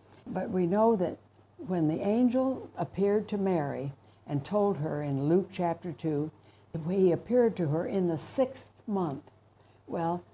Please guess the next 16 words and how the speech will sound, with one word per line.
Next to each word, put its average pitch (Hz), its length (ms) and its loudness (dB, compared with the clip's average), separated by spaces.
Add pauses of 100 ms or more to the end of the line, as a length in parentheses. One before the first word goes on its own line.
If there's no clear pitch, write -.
the 180 100 -6
first 247 400 0
month 165 260 -4
is 147 160 -4
March, 165 320 -4
April. - 460 -6 (320)
So 147 200 -4 (220)
March, 190 320 -4
April, 196 380 -2
May, 175 300 -2
June, 190 380 0
July, 170 540 -2
August, 170 560 -4 (260)
September. 180 800 -4 (500)
So 165 100 -6
September, 196 840 -2